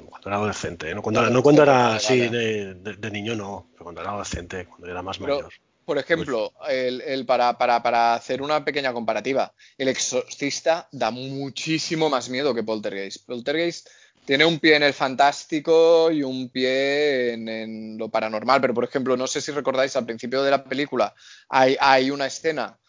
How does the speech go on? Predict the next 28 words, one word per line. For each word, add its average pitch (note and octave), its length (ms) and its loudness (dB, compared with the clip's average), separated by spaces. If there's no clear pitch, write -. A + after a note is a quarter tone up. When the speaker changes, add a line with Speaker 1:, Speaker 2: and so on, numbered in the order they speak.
Speaker 2:
que C3 120 -4
la B2+ 80 0
madre C#3 280 0
descubre D3 520 -2
que A2+ 100 -2
si B2 140 -6
pone C3 240 0
un C#3 160 -4
tarro C3+ 920 4
de, B2+ 680 2
de C3 160 0
mermelada, C3 480 4
creo C#3 240 2
es C3+ 140 -4
en C#3+ 100 -8
un C3+ 80 -10
sitio, D3+ 240 -2
¡frup! G3+ 240 -4
se, A#2+ 640 4
se, B2 360 -2
se - 140 -6
mueve C3+ 420 4
solo D3 400 2
por D3+ 120 2
encima A#2+ 320 -2
de A#2 60 4
la A#2+ 100 2
mesa, C3+ 400 -4